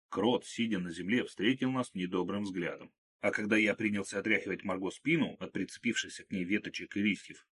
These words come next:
и она при этом застегнула несколько верхних пуговиц на своей рубашке,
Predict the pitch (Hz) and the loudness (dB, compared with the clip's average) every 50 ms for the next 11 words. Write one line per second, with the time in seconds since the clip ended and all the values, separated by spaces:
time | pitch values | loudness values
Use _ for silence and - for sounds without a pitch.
0 | _ - 107 110 117 117 127 117 101 - 107 101 98 98 98 95 92 95 92 - | _ -2 2 4 4 6 4 4 2 2 0 0 0 0 -2 -4 -6 -6 -10 -4
1 | - 113 113 127 135 120 101 92 92 101 104 98 - - 85 - - 87 90 95 | -4 -2 2 4 4 4 4 2 2 2 2 0 0 -4 -8 -4 -4 -2 0 0
2 | 92 92 - 90 82 - - 175 190 180 131 95 - - - - - - 87 85 | 0 0 -2 -8 -8 2 4 4 6 6 4 4 2 -4 -12 -18 -12 -8 -6 -6
3 | 87 87 90 85 - - - - - _ | -6 -4 -4 -4 -6 -6 -8 -14 -20 _